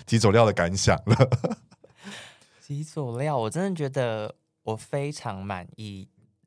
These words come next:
Speaker 2: 极佐料的一切。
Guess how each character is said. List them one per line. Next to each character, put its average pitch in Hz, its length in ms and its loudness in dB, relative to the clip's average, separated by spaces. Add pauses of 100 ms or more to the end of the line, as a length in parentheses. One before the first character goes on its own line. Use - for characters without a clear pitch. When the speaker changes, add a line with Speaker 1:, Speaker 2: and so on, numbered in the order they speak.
(260)
Speaker 2:
极 110 180 -10
佐 107 240 -8
料 104 180 -4
的 - 460 -14 (680)
一 95 140 -20
切。 - 440 -12